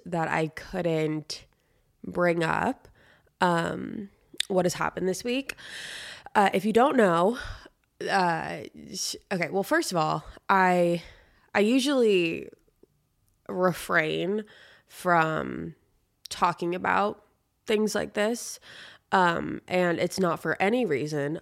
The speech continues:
other than I like my content to be a place of escapism, a place of positivity, a place where you can just kind of unplug and,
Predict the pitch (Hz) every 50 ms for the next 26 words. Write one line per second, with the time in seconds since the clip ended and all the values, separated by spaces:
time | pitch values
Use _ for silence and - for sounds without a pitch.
0 | - - 165 151 151 160 165 160 151 156 151 151 151 151 147 143 147 - - 165
1 | 160 160 156 156 156 160 156 156 151 - - - - - 165 156 156 156 156 156
2 | 151 151 151 151 151 147 - - - - - - - - - - - - - -
3 | _ _ _ - - - 247 247 240 240 233 - 202 220 214 214 208 214 - -
4 | - - - 220 208 180 180 180 170 180 175 - - - - 190 180 175 175 175
5 | 175 - - - - - - 170 160 156 156 151 156 156 147 - - _ - 180
6 | - - - 254 262 - - 240 220 220 226 214 214 208 220 208 180 - - -
7 | - 180 170 170 175 - - - - - 175 170 165 165 160 160 - - - 160
8 | - 170 - - 220 214 202 214 208 202 190 185 185 - - - - - 185 165
9 | 160 165 160 - - 175 165 160 156 151 156 - - 170 170 160 160 156 - -
10 | - 180 170 170 170 - - - 160 160 160 156 - - - - 165 160 156 156
11 | 165 170 170 - - - - 170 160 160 160 160 156 151 156 156 170